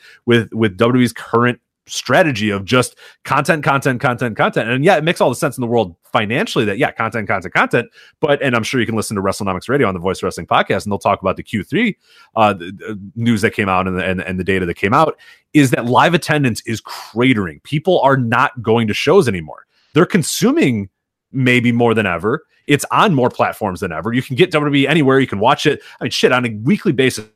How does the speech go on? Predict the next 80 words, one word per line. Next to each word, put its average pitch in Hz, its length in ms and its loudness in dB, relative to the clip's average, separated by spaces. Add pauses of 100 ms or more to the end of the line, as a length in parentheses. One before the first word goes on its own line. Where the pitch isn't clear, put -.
(120)
Joe, 92 200 -4
how - 160 -2
much 156 180 -2
W 143 120 -2
W 120 80 0
E 110 40 -2
do 104 100 -4
you 107 240 -2 (240)
feel 156 260 -2
you, 120 160 0 (160)
for - 160 -4
the 135 80 2
T 262 140 0
V 262 60 2
reviews 120 220 0
that - 140 -6
you 170 80 -4
have 165 160 -2
to 185 60 -6
watch? 165 200 -2
You - 100 -10
got 110 60 -4
N 151 80 0
X 151 140 -2
T, 139 100 2
N 131 80 2
X 127 100 -4
T 123 100 -4
U 107 100 -2
K. 117 280 -2
I 95 60 -2
mean, 101 140 -6 (200)
shit, - 160 0
if 117 60 0
you're 160 140 2
watching 165 280 0
Raw 113 240 4
and 117 140 -2
SmackDown, 107 720 0 (260)
you're 107 120 0
watching 113 280 2
shit - 240 0
on 135 80 2
the 131 80 2
network. 113 380 2
I - 40 2
mean, 113 100 0
you 170 160 4
are 147 100 6
just 131 200 -4 (140)
inundated 143 380 2
with 104 140 -2
content, 107 320 -2
which 101 120 -6
is 113 80 -8
exactly 110 400 -2
what 117 120 -2
they 113 80 0
want. 98 260 -6
They 110 140 2
want, 135 260 2
they 120 140 2
are 151 100 2
content 123 400 -4
providers 95 460 -4
right 80 120 -10
now. 82 120 -16 (320)
That 123 180 4
is 135 80 2
their 135 140 4
goal, 110 260 2
is 101 100 -6
to 101 80 -8
give 104 200 -6
you 101 100 -4
as 87 100 -8
much 92 180 -6
as 87 80 -18
humanly 90 260 -10
possible. 113 440 -2